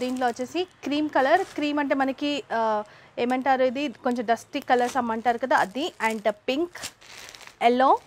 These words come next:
orange, grey, green. So,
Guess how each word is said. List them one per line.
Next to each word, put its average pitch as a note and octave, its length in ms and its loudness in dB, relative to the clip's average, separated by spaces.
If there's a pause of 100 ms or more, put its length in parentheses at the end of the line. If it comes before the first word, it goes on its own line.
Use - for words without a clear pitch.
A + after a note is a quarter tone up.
(420)
orange, B3+ 480 6 (600)
grey, D4 300 2 (800)
green. B3 260 -2 (840)
So, D#4 120 4